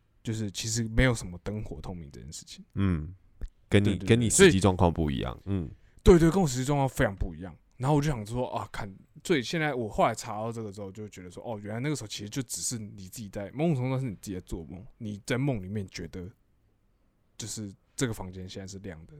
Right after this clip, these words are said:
Speaker 1: 然后我弟在旁边滑手机，
Speaker 2: 嗯。
Speaker 1: 这样子。”
Speaker 2: 嗯，
Speaker 1: 对，
Speaker 2: 了解，
Speaker 1: 对，对，对，对。
Speaker 2: 了解。
Speaker 1: 好，那基本上这是大部分人的分享，最后再分享几个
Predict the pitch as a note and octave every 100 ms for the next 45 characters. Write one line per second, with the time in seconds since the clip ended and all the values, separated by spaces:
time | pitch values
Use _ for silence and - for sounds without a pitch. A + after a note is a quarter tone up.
0 | - F#3 - G2 F2 E2 D#2+ E2 - -
1 | - - - - F#2+ G2 F#2+ F#2+ F#2 F2+
2 | F2+ E2 - - D#2 D#2 E2+ E2 - D2
3 | C#2 - D2+ - - G#2 _ - F#2 F2+
4 | G2 C3+ C3+ A#2+ - G3 C3+ C3+ C3+ B2
5 | _ _ _ F#3+ F#3 F#3+ F3 D3+ C#3+ D3
6 | A#2+ G#2 G2+ G2 A2 - A2 - D#3 D3+
7 | C#3 - B2 A2+ G2+ - G2 F#2 E2+